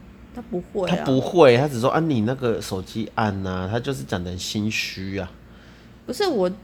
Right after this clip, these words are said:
Speaker 1: 我觉得啦，
Speaker 2: 嗯。
Speaker 1: 因为他 app 有很清楚的教学啊，所以基本上你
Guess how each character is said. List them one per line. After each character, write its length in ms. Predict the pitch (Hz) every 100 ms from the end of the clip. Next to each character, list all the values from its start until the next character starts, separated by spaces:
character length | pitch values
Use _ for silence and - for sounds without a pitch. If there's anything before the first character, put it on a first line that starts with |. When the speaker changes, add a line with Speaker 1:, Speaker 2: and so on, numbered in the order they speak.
| -
Speaker 1:
我 160 | 180
觉 300 | 180 185 170
得 240 | 180 165 135
啦， 160 | -
Speaker 2:
嗯。 300 | - 107 90 92 - - - - - -
Speaker 1:
因 100 | 277
为 80 | 320
他 160 | 294 311
app 360 | 294 220 208
有 340 | 170 160 143 190
很 200 | 196 170
清 240 | - 220
楚 220 | 220 220 165
的 180 | 151
教 320 | 139 - 160 175
学 300 | - - -
啊， 80 | -
所 160 | 214 269
以 60 |
基 160 | 240 262
本 100 | 226
上 180 | 196 180
你 140 | 147